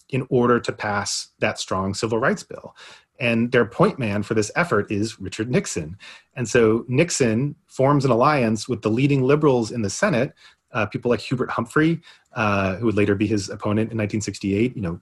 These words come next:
ardent, ardent New Deal liberal, um, Paul Douglas, uh, you know, and s-, and, and they take this alliance and they cr-, they hatch a plan on the first day of the Senate convening,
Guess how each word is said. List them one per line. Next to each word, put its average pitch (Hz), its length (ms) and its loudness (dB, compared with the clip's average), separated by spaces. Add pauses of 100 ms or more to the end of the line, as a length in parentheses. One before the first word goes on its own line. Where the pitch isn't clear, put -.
ardent, 120 440 2 (260)
ardent 113 340 2
New 107 120 2
Deal 101 180 2
liberal, 95 420 0 (340)
um, 90 460 -2 (280)
Paul 113 180 6
Douglas, 120 600 2 (340)
uh, 98 500 -2
you 135 120 -2
know, 98 340 0
and 113 100 -6
s-, - 140 -10 (100)
and, 110 340 -2 (180)
and 107 340 0 (560)
they 117 140 2
take 170 280 0
this 190 140 0
alliance 92 460 2
and 110 100 -4
they 101 40 -2
cr-, - 240 -4
they 113 120 2
hatch 131 260 0
a 170 60 -2
plan 92 460 -4 (400)
on 113 120 0
the 104 60 0
first 135 460 2
day 110 300 4
of 104 360 0
the 123 100 -4
Senate 104 400 -2
convening, 101 580 0